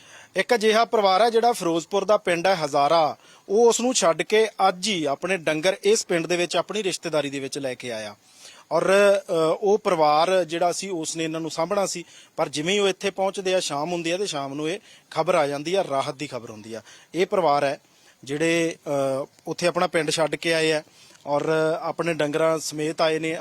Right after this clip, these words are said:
ਇੱਧਰ, ਅ, ਤਸਵੀਰ ਦੇ ਇੱਕ ਵਾਰ ਤੁਹਾਨੂੰ ਦਿਖਾਈਏ ਕਿ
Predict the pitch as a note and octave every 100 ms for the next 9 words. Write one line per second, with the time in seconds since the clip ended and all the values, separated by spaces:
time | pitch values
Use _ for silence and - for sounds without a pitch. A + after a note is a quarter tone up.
0 | D#3+ D3+ F3+ D#3+ - - - _ C#3+ C#3+
1 | D#3 D#3+ E3 D3+ D#3 E3+ F3 E3 E3+ E3+
2 | D#3+ D#3+ D3 D3 D3+ D3 D#3 D3 - _
3 | _ _ D#3+ D#3+